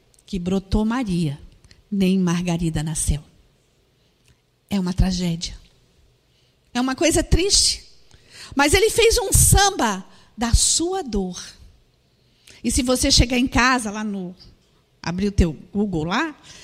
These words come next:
e colocar essa música, você vai ver gente tocando e as pessoas sambando. E elas estão sambando pela tragédia dele? Não, elas nem sabem que isso aconteceu.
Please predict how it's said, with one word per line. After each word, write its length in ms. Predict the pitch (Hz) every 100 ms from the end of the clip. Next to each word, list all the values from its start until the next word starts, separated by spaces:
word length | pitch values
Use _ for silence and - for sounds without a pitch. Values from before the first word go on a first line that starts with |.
| - -
e 100 | 208
colocar 600 | 202 180 180 220 277 285
essa 220 | 190 -
música, 440 | 180 220 269 240 233
você 260 | 277 302
vai 160 | 277 262
ver 180 | 269 277
gente 320 | 285 277 294
tocando 720 | 320 262 - 415 415 277 180 - _ _ - -
e 80 | 285
as 100 | 330
pessoas 380 | 370 - 370 - _
sambando. 760 | - - 415 403 494 440 233 175 - _ _ _ _ _ _ _ _ _ _ _ _ _ _ _ _ _ _ _ _ -
E 60 |
elas 140 | 220 220
estão 160 | 254
sambando 460 | 247 285 247 262 285
pela 200 | 254 247
tragédia 520 | 262 233 254 254 226
dele? 280 | 214 294 311
Não, 180 | 330 330
elas 160 | 254
nem 120 | 262 349
sabem 420 | - 311 311 240
que 80 | 233
isso 160 | 247
aconteceu. 580 | 226 226 220 - 277